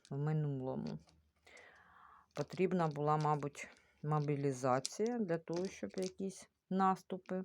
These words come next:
були, та ще й з трьох напрямків. В майбутньому руни показують, що все-таки ресурсу буде недостатньо у Росії, щоб наступати на Україну,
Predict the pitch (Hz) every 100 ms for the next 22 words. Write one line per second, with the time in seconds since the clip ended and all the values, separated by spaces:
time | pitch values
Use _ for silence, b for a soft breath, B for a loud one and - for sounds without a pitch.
0 | - 180 180 185 185 185 185 180 190 185
1 | - _ 180 185 185 190 180 175 - 180
2 | 185 - 185 180 _ _ _ B B B
3 | B B 185 208 208 254 285 254 240 226
4 | 214 196 208 190 180 175 - 214 226 202
5 | 208 196 - - - - 185 185 175 -
6 | 180 - 185 190 170 170 - 214 240 -
7 | 208 202 190 _ _ _ - 170 156 180
8 | 180 180 175 170 180 - - 165 139 135
9 | 139 135 135 147 - 233 254 180 147 -
10 | 156 - - B B B B B 156 160
11 | - 170 - 185 190 175 170 165 - _
12 | - 156 156 151 147 - 147 147 160 214
13 | 240 240